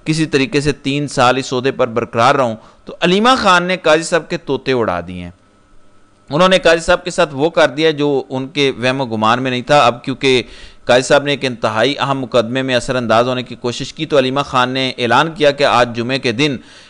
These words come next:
अ, अब से कुछ देर बाद तहरीक इंसाफ के तमाम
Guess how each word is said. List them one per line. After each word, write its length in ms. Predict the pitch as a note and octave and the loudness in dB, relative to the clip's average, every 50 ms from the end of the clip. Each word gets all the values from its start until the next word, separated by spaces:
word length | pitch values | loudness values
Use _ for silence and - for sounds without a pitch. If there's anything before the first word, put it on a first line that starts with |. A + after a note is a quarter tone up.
| - - - | -18 -2 2
अ, 60 | A2 | 4
अब 280 | A#2 A#2+ - C3+ C#3 | 4 4 4 2 0
से 120 | C#3 D3 D#3+ | 0 0 -6
कुछ 280 | - - F#3 F3+ - | -2 -2 -4 -4 -2
देर 180 | - E3 E3 D#3+ | 2 2 2 4
बाद 300 | D3 C#3+ D3 D3 D3 - - | 4 4 4 4 4 2 -2
तहरीक 300 | C#3 B2+ A#2+ A#2+ G#2+ - | -4 -2 -2 -6 -6 -6
इंसाफ 340 | C#3+ C#3 - D3+ C3 C3 B2+ | -6 -4 -2 0 0 0 -2
के 60 | C#3+ | -4
तमाम 440 | C3+ - - B2+ B2+ C#3+ D#3 D#3+ D#3+ | -6 -4 -4 0 2 2 2 2 0